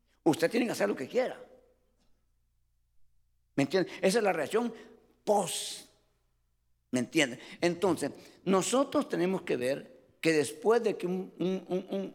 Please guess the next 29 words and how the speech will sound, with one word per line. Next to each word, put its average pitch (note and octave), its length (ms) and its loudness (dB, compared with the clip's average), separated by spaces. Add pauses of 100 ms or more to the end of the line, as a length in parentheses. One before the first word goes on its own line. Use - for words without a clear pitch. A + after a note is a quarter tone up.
una F3+ 240 2
palabra D#3+ 560 4
de A#2+ 60 0
Dios C3 200 0
se F#3+ 140 2
cumplió, C#3+ 520 0 (280)
vamos E3 280 2
a B2+ 40 -2
ver D3 100 -4
la D#3 80 2
reacción D3 420 -4
del B2+ 160 -2
individuo. F3 600 -4 (1200)
Y D#3 120 6
el D#3 80 6
individuo D#3 320 0
tiene G3 220 -4
que E3+ 240 -6
menguar, C3 580 -6 (380)
no D#3 160 2
crecerse. - 520 -8 (1900)
Porque C#3+ 240 2
entonces F3+ 540 -2
ya D#3 140 0
nos C#3 180 -2
llevó A#2+ 260 -2
a - 20 -4
otro A2 200 -10
lado. E2 240 -14